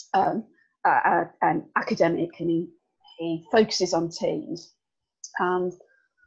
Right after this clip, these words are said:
um, he's been a real driver this, in the N H S, they talk about compassionate leadership,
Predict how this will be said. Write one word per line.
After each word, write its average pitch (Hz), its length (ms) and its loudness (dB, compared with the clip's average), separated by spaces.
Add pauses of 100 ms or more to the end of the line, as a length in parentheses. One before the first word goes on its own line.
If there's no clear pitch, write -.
(300)
um, 180 240 2
he's 175 260 0
been 185 180 4
a 180 80 8
real 185 220 8
driver 170 420 2
this, - 600 -6
in 170 160 0
the 175 240 0
N 185 100 4
H 180 220 0
S, - 200 -16
they 185 120 -2
talk - 220 -8
about 170 220 -2
compassionate - 540 -10
leadership, 196 480 -6